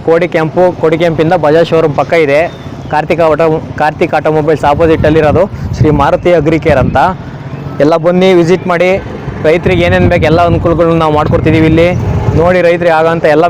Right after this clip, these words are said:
ಮೆಟೀರಿಯಲ್ಗಳು ನಮ್ಮ ಹತ್ರ ಇದ್ದಾವೆ. ಈಗ ನಾನು ಮಾತಾಡ್ತಿರೋ ವಿಷಯ ಬಂದ್ಬಿಟ್ಟು ಪವರ್ ವೀಡರ್ ಬಗ್ಗೆ ಮಾತಾಡ್ತಿದ್ದೀನಿ. ಇದು ಸೆವೆನ್ ಎಚ್ ಪಿ ಪವರ್ ವೀಡರು,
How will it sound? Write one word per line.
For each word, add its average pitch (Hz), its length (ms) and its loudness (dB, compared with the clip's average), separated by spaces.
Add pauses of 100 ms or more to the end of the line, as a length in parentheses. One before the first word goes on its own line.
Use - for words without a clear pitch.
ಮೆಟೀರಿಯಲ್ಗಳು 165 400 2
ನಮ್ಮ 156 140 0
ಹತ್ರ 160 160 2
ಇದ್ದಾವೆ. 160 260 2 (400)
ಈಗ 147 140 2
ನಾನು 156 180 -4
ಮಾತಾಡ್ತಿರೋ 175 500 0
ವಿಷಯ 185 260 2
ಬಂದ್ಬಿಟ್ಟು 175 300 0 (680)
ಪವರ್ 190 320 2
ವೀಡರ್ 175 260 2
ಬಗ್ಗೆ 165 240 0
ಮಾತಾಡ್ತಿದ್ದೀನಿ. 165 600 0
ಇದು 175 140 -2
ಸೆವೆನ್ 185 260 2
ಎಚ್ 170 140 -4
ಪಿ 165 60 2 (100)
ಪವರ್ 175 320 2
ವೀಡರು, 165 300 2